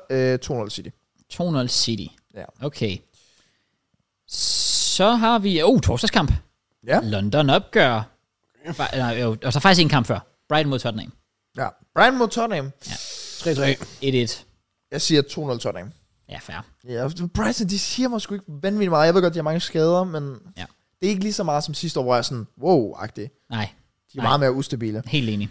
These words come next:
Speaker 1: Så har vi London opgøret. Det er
Speaker 2: Der
Speaker 1: jo
Speaker 2: er
Speaker 1: der,
Speaker 2: der.
Speaker 1: hvor Arsenal har jo en eller anden vanvittig statistik at, at the moment kørende med London derbys. Vi har jo ikke tabt de sidste... Eller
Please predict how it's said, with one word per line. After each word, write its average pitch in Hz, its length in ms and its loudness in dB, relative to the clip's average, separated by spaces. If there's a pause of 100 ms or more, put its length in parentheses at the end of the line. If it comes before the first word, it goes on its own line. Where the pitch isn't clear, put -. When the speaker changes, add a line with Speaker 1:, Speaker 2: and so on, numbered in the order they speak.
(140)
Speaker 1:
Så - 140 2
har 254 120 8
vi 196 60 4
London 143 260 2
opgøret. 117 360 -6
Det 139 60 2
er 135 40 6
Speaker 2:
Der 127 80 8
Speaker 1:
jo 208 80 8
Speaker 2:
er 190 40 6
Speaker 1:
der, 160 80 2
Speaker 2:
der. 151 120 6
Speaker 1:
hvor 143 100 8
Arsenal 139 340 2
har 131 200 4
jo 110 140 4
en 131 100 -6
eller 131 100 -2
anden 127 240 -4 (420)
vanvittig 175 460 0
statistik - 760 -6
at, 120 280 -6
at 123 100 -10
the 120 100 -10
moment 120 280 -6
kørende 131 240 -2
med 120 80 -2
London 127 280 0
derbys. 113 520 -6
Vi 120 80 -12
har 123 80 -2
jo 160 40 0
ikke 170 100 -6
tabt - 260 -4
de 131 80 -6
sidste... 117 520 -2
Eller 127 280 2